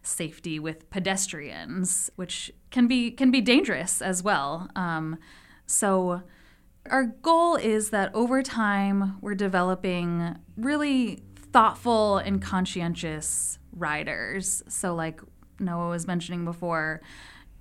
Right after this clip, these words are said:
on the bike, we want, we want our students to be aware of their surroundings. We want our students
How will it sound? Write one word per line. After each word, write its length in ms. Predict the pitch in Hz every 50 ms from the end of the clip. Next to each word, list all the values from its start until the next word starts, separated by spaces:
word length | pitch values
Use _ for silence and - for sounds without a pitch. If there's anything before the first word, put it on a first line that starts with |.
| - - - - - -
on 180 | - 214 233 240
the 80 | 247 226
bike, 280 | 240 226 208 208 208
we 120 | - 226 214
want, 420 | 202 220 208 190 185 180 - - - -
we 120 | 220 233
want 200 | 247 254 262 254
our 100 | 254 247
students 440 | 247 247 - 254 240 220 214 220 -
to 120 | - - 196
be 260 | 190 190 180 175 -
aware 920 | - - 190 185 175 202 208 220 226 226 226 233 226 226 226 226 220 - -
of 180 | - 202 190 180
their 160 | 190 180 180
surroundings. 1080 | 175 - - 180 180 180 190 202 208 208 202 202 196 196 196 196 202 196 190 - - - - - - - - -
We 80 | -
want 180 | 202 196 196 190
our 80 | 185 185
students 640 | - - - 190 180 180 175 180 180 - - -